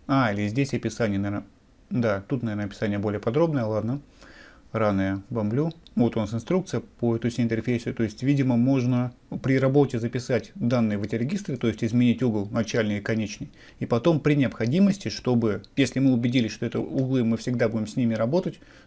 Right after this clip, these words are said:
то тогда отправить команду на прожиг, чтобы они записались и были по умолчанию. Если команду прожиг не отправлять, то, судя по всему, э, задавать углы мы можем сколько угодно раз.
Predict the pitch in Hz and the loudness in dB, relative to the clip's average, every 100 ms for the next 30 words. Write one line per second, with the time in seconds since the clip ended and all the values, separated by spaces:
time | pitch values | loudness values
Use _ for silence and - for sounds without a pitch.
0 | - 165 175 151 110 139 143 - 131 123 | -4 2 2 2 2 2 0 0 0 0
1 | - 113 127 120 107 117 113 120 120 104 | 0 2 2 2 2 0 -2 2 2 2
2 | 98 - - - 107 107 113 107 113 - | -2 -10 -8 -2 2 2 2 0 -4 0
3 | 180 160 117 131 139 117 123 123 120 120 | 0 0 0 2 0 2 2 4 2 0
4 | - 113 98 98 - - 127 143 139 120 | 0 -2 0 -4 -8 -4 2 2 2 -2
5 | 120 117 110 - 135 107 104 120 107 110 | 2 2 0 0 0 0 0 0 2 0
6 | 107 160 180 120 120 117 113 - 135 185 | 0 0 -2 -4 -2 -2 -2 -2 0 0
7 | - - 117 101 107 117 120 - 107 165 | 0 -4 -4 -2 0 2 2 2 2 2
8 | 160 110 139 135 117 131 120 113 117 117 | 4 2 0 -2 -2 -4 0 0 2 2
9 | 113 101 - | 2 2 0